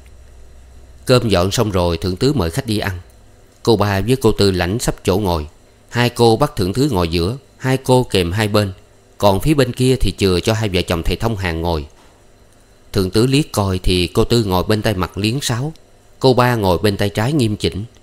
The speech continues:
mà mỗi cô thì cũng có cái vẻ đẹp riêng. Tuy vậy mà cậu không có lộ một nét chi cho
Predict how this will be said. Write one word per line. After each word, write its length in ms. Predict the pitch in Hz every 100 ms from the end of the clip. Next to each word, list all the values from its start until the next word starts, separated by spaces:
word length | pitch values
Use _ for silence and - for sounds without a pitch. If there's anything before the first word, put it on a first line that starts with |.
| _ _ _ - -
mà 160 | 110
mỗi 240 | 98 95 135
cô 300 | - 110 104
thì 180 | 104 92
cũng 220 | - 104
có 100 | 139
cái 180 | 143 147
vẻ 180 | 95 98
đẹp 240 | 85 80
riêng. 200 | 90 98 95 _ _ - - _ _ _ _
Tuy 180 | 117 104
vậy 260 | 90 87 95
mà 140 | 90
cậu 180 | - 90
không 220 | - -
có 80 | 123
lộ 180 | 92 87
một 200 | 85 117
nét 200 | 135 -
chi 200 | 104
cho 140 | 92